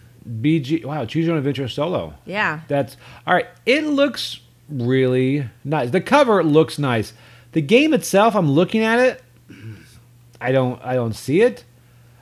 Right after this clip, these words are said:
Speaker 1: I don't, I don't know. Um,
Speaker 2: Yeah.
Speaker 1: I'm looking through.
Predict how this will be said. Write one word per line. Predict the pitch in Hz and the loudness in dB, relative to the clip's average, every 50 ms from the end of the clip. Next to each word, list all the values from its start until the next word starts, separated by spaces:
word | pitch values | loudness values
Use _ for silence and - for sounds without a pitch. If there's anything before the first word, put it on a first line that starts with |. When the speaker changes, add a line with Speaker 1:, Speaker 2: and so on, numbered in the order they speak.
| _ _ | _ _
Speaker 1:
I | - 123 127 | -4 -2 0
don't, | 127 127 123 123 120 120 - - - _ _ - | 0 0 0 0 -2 -4 -6 -10 -18 _ _ -10
I | - - | -4 -2
don't | 151 170 | 0 0
know. | 170 151 120 - | 2 0 0 -4
Um, | - 117 131 135 135 135 135 135 131 131 127 117 104 85 82 - - _ | -4 -4 -2 0 0 0 0 0 -2 -2 -4 -4 -6 -8 -12 -20 -20 _
Speaker 2:
Yeah. | - 180 185 175 160 | -12 -6 -2 0 2
Speaker 1:
I'm | 147 | 4
looking | 156 160 - 160 160 | 4 2 2 0 -4
through. | 135 165 170 175 175 156 | 0 0 2 2 0 -2